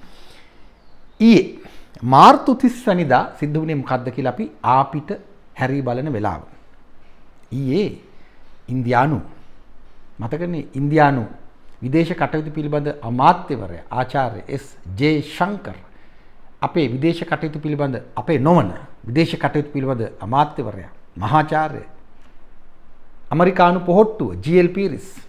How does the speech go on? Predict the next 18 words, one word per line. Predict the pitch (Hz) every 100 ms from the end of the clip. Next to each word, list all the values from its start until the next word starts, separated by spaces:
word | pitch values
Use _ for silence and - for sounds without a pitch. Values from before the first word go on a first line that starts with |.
| - - - -
එකට | 127 160
එකතු | 165 233
වෙලා | 175 101 - - -
තවත් | - 143 147 -
නිලධාරීන්, | 117 151 147 156 175 170 127
නිලධාරීනියන් | 135 135 139 175 185 180 139
මට | 117 135
කරගෙන | 170 170 120 151 - 131
ගිවිසුම් | 139 156 147
කීපයක් | 147 143 127 - - - - - - - - - - - - - - - - - -
අත්සන් | - 165
කෙරුවා. | 175 175 147 233 - 151
ඒ | 156 -
අතර | - 262 175 160 277 - - - - - - - - - - - - - - - -
නිවුස් | 202 285 285
ෆස්ට් | 220 - - - - - _ _ -
කැපිටල් | - 233 285
මහරාජාගේ, | 254 226 202 165 147 113 95